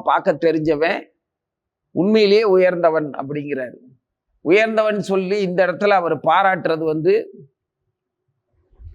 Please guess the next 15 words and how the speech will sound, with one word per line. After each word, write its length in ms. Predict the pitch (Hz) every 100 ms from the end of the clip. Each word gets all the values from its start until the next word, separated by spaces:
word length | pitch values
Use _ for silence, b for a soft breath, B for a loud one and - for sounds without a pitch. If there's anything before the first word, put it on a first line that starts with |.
| _ _ -
அர்ஜுனனுக்கு, 680 | 123 165 160 202 180 143 180 214 - _ _ _ _ -
நீ 240 | 131 180 202 196 175 135 - _ _ -
இவங்க 280 | 175 208 185
எல்லாரையும் 540 | 180 208 247 240 240 165
சமமா 440 | 180 202 240 233 214
பார்க்கணும்னு 560 | 185 180 170 185 185 214
என்னுடைய 340 | 180 170 165 156
விருப்பங்கிறத 680 | 165 190 180 170 156 156 170
அவர் 220 | 147 131
அடிச்சு 340 | 127 117 135
சொல்றாரு. 420 | 120 117 104 - - _ _ _ _ _ _ _ _ _ -
யாரெல்லாம் 560 | 156 220 240 233 208
அவன் 200 | 190 185
சமமா 340 | 185 190 196 185
பார்க்கணும்? 460 | 160 160 165 160